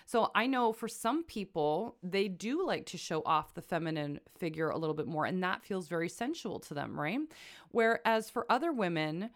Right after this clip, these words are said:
and I felt like this for years, for me,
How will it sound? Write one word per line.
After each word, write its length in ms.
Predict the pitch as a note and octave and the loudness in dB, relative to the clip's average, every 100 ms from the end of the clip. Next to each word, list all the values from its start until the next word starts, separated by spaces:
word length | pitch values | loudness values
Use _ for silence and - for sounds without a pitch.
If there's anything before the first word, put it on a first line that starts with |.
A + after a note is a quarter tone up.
| _ _ _ _ _ _ - | _ _ _ _ _ _ 0
and 120 | F#3 | 4
I 180 | G3+ B3 | 4 4
felt 180 | C4 | 4
like 140 | F#3 E3+ | 2 2
this 180 | F3+ - | 0 -2
for 140 | E3+ | -4
years, 680 | D#3+ E3+ B3 F#3 D3+ D#3 - | -2 0 4 4 4 0 -4
for 160 | G3+ | -2
me, 480 | F#3 A3 C4+ G3 E3+ | 0 2 2 2 0